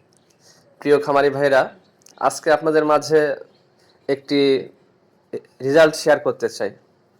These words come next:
মাঠ পর্যায় থেকে যেটা আমরা পর্যবেক্ষণ করে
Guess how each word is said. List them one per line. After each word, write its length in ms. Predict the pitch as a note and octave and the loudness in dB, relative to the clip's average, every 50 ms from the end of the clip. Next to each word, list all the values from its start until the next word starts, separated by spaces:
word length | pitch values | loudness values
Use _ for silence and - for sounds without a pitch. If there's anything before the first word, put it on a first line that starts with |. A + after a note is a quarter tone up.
| _ _ | _ _
মাঠ 280 | B2+ B2 B2 B2+ C3 - | -2 0 0 0 0 0
পর্যায় 220 | C#3+ C#3 C#3 D3 | -2 0 0 0
থেকে 200 | C#3+ C#3+ D3 D3 | -2 -2 -4 -4
যেটা 240 | C3+ C#3 C3+ C3+ C#3 | -4 -4 -2 0 0
আমরা 420 | B2+ B2 A#2+ A#2+ A#2 A2+ G#2 - - _ _ _ _ _ _ _ _ _ _ _ _ _ _ _ - | 0 0 0 0 0 0 0 -2 -8 _ _ _ _ _ _ _ _ _ _ _ _ _ _ _ -4
পর্যবেক্ষণ 460 | C#3+ C#3+ C3+ C#3+ C#3+ C#3 C3+ - C#3+ | -2 0 0 0 0 0 -2 -4 -6
করে 280 | C3 C#3+ C#3 C#3 B2+ | -4 -2 0 0 -2